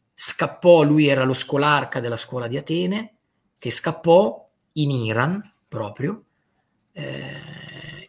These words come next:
e andò a confluire in un'altra scuola che traghettò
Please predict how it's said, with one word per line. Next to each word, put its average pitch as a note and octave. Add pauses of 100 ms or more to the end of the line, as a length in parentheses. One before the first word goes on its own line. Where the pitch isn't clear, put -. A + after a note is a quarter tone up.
(100)
e A3
andò F#3
a E3
confluire G3
in F3+
un'altra F#3
scuola A2+
che D3+
traghettò D#3+